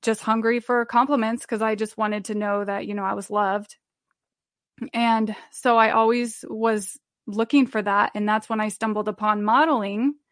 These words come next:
So I thought, "Great, I'll get into modeling, and that's where I can get my <laughs> compliments." Well, it was, it was so, it was not fulfilling.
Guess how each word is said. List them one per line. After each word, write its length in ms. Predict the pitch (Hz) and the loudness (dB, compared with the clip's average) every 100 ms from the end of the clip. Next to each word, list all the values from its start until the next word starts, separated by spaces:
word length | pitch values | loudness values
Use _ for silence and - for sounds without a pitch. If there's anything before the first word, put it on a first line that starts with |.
| _ _ _ _ | _ _ _ _
So 540 | - 226 226 220 - - | 0 2 4 2 -2 -2
I 120 | 208 | -4
thought, 340 | 202 220 220 190 | 2 2 2 0
"Great, 420 | 226 294 254 - | 2 4 2 0
I'll 140 | 202 196 | -2 -2
get 220 | 185 220 | -2 0
into 220 | 226 233 | 0 0
modeling, 560 | 220 226 233 247 254 202 | 4 4 4 0 0 0
and 260 | 202 196 | -2 -4
that's 260 | 190 208 - | -4 -6 -2
where 140 | 220 | 0
I 100 | 226 | 0
can 120 | 233 | 2
get 140 | 254 269 | 6 6
my 160 | 247 | 6
<laughs> 20 | 285 | 2
compliments." 680 | - 294 240 202 196 185 - 381 - 330 311 285 262 _ _ | 2 0 2 -2 -4 -6 -14 -20 -6 -4 -4 -8 -14 _ _
Well, 380 | - 208 208 208 - | 0 2 2 0 -2
it 200 | 220 214 | -2 0
was, 280 | 226 - - _ _ _ _ 294 - _ _ _ _ _ _ | -2 -2 -14 _ _ _ _ -20 -20 _ _ _ _ _ _
it 180 | 240 240 | 4 4
was 220 | 226 220 | 4 -2
so, 260 | - 214 214 - | -2 -2 -2 -6
it 140 | 208 208 | -6 -2
was 200 | 226 208 | -2 -2
not 340 | 214 208 - | -2 -2 -2
fulfilling. 560 | 214 196 185 - - | -6 -8 -8 -6 -10